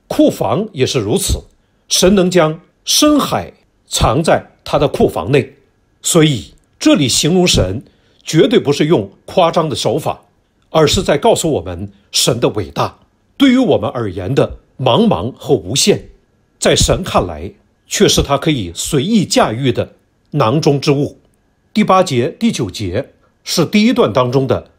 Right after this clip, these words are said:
另外一个层次。第八节就说：“愿全地敬畏耶和华，愿地上的居民都惧怕他。”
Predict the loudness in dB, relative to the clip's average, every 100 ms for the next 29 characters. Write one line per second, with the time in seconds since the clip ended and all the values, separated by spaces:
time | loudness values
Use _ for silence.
0 | _ 2 2 4 0 -2 -8 -8 -10 -4
1 | -4 -6 _ _ _ _ 0 2 4 2
2 | 0 0 0 2 0 -4 _ _ 0 2
3 | 2 -4 -6 -4 -2 -2 -4 -4 _ -2
4 | 0 2 0 0 0 -2 -2 -4 -8 -14
5 | _ _ _ _ _ 2 2 2 0 0
6 | 0 -2 -4 -4 -2 -2 -4 -10 -12 _
7 | 0 2 2 -2 -4 -4 -6 -6 -2 -4
8 | -4